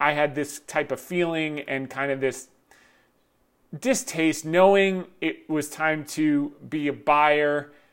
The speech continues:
uh, but not being able to point to any cat-, thing that was gonna catalyze it, but just knowing that based on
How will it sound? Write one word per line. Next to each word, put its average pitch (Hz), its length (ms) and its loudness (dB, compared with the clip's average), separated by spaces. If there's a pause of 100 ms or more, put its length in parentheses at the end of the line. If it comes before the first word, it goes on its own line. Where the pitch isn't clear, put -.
(200)
uh, 131 600 6 (260)
but 147 220 0
not 160 420 2 (100)
being 151 220 -2
able 143 220 0
to 139 100 -14
point 147 280 -4
to - 180 -6
any 143 160 -2
cat-, 139 400 -2
thing 147 180 -2
that 135 160 0
was 135 140 -4
gonna 131 160 -4
catalyze 175 600 4
it, 185 120 -2
but 143 120 -4
just 147 200 -4
knowing 143 400 2
that 123 200 -2
based 139 300 0
on 131 260 2